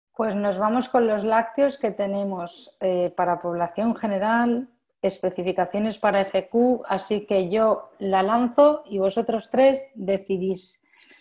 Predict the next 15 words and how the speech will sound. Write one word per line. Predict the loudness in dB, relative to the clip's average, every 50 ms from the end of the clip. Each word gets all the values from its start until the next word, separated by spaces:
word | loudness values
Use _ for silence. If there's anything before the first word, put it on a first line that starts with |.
| _ _ _ _ _ _ -4
Eh, | -2 0 2 2 2 2 2 2
varias | 4 4 4 4 4 2 2 0
cosas, | -2 -2 -2 -2 -4 -6 -6 -2
por | 0 0 0
ejemplo, | 0 0 -2 -2 -2 -2 -4 -6 -8 -10 -10 -12 _ _ _ _ _ _ _ _ _ _ _ _ _ _ _ _ _ -20 -20 _ _ _ _ _ _ _ _ _ _ _ _
eh, | -4 -2 0 2 2 2 0 0 -2 -6 -8
eh, | -10 -12 -12 -14 -16 -12 -10
¿dónde | -8 -6 -6 -6 -8 -8 -10 -12
estás? | -16 _ _ _ _ _ _ _ -20 -20 -20 _
Que | _ -20
tenemos | -18 -14 -12 -12 -12 -12 -14 -14
tanto | -12 -12 -12 -12 -12 -12
de | -12 -10
lácteos. | -10 -12 -12 -14 _ _ _ -12 -10 -10 -10 -12 -14 _ _ _ -20 _ _ _ _ _ _ _ _ _ _ _ _ _ _ _ _ _ _ _ _ _ _ _ _ _ _ _ _ _ _ _ _ _ _ _ _
Perdón. | -20 -20 _ -14 -12 -12 -10 -10 -12 -14 -16